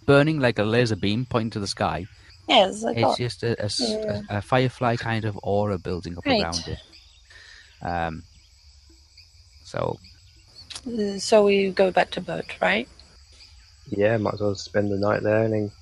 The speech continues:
Speaker 3: set off in the morning. Or, well, actually, we can spend the night here,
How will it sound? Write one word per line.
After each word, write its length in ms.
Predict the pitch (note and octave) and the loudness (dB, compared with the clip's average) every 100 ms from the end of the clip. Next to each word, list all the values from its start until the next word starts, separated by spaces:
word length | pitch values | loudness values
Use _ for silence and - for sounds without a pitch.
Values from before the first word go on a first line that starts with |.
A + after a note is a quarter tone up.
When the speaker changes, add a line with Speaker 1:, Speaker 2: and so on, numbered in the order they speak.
| - - | -20 -8
Speaker 3:
set 200 | - A2 | -2 -2
off 80 | A2 | -4
in 100 | A2 | -4
the 60 | |
morning. 360 | G#2+ A2+ B2+ C3 | 0 2 0 -2
Or, 220 | G#2+ G2 - - | -2 -4 -8 0
well, 140 | A2 A2 | 4 4
actually, 400 | - A2+ G#2+ G#2+ - - - - - - - - - - - - - | 2 -2 -2 -6 -16 -20 -20 -20 -20 -20 -20 -20 -20 -20 -20 -20 -6
we 140 | C#3+ B2 | -2 0
can 160 | G#2+ | -2
spend 220 | - C3 | 2 4
the 40 | B2+ | 6
night 240 | A#2 A2+ | 4 4
here, 300 | G#2 F#2+ G#2 | 4 4 2